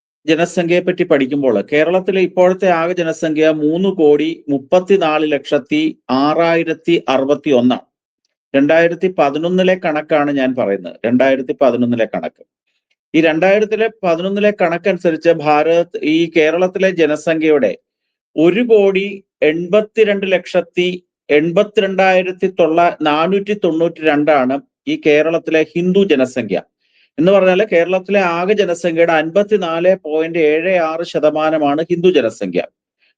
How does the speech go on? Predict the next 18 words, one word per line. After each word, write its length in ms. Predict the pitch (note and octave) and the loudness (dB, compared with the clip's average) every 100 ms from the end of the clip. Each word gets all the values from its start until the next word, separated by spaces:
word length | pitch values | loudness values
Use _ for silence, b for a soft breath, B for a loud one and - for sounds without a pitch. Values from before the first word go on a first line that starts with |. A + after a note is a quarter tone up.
| - | -4
മുസ്ലിം 320 | D#3+ G3+ A#3+ | 0 2 2
ജനസംഖ്യ 480 | A3+ G3+ G3+ F#3 F#3+ | 2 0 -2 0 0
എൺപത്തിയെട്ട് 640 | E3+ F3+ G#3+ G#3+ G#3 G3+ | 0 -2 -4 -2 -4 -2
ലക്ഷത്തി 360 | F#3 F#3 F3+ F#3 | -4 -4 -4 0
എഴുപത്തിയാറായിരം. 1000 | E3+ D#3+ F3+ F3+ F#3+ D3+ D3 D3 B2+ - _ _ _ _ _ _ - | 2 2 0 0 0 2 0 0 0 -4 _ _ _ _ _ _ -10
എന്ന് 120 | E3 | -6
വെച്ചാൽ 200 | F3+ G3+ G3 | -4 -2 0
കേരളത്തിലെ 440 | F3 F#3+ G3 G#3 | 0 0 0 -2
ജനസംഖ്യയുടെ 560 | F#3+ F3 F3+ F#3+ F#3 F3+ | -2 -4 -2 0 2 2
ഇരുപത്തിയാറ് 840 | F3 G3 G3+ A3 F#3 F3+ G3 G3+ | 2 -2 0 0 2 0 -2 -2
പോയിന്റ് 320 | F3 E3+ F3 | -2 -2 0
അഞ്ച് 300 | E3+ E3 E3+ | 0 0 0
ആറ് 320 | G3 F3 E3+ | 2 2 0
ശതമാനമാണ് 720 | E3+ E3+ D3+ D#3 D#3 D#3+ D3 D#3+ | -4 -4 -2 -2 -2 0 -2 -2
മുസ്ലിം 400 | E3+ - F#3+ E3+ | -4 -2 0 2
ജനസംഖ്യ 460 | C3 B2 B2+ B2 | -2 -2 0 0
എന്ന് 160 | A#2 A2+ | 0 0
പറയുന്നത്. 460 | G#2 G2 F2 - | -4 -4 -8 -16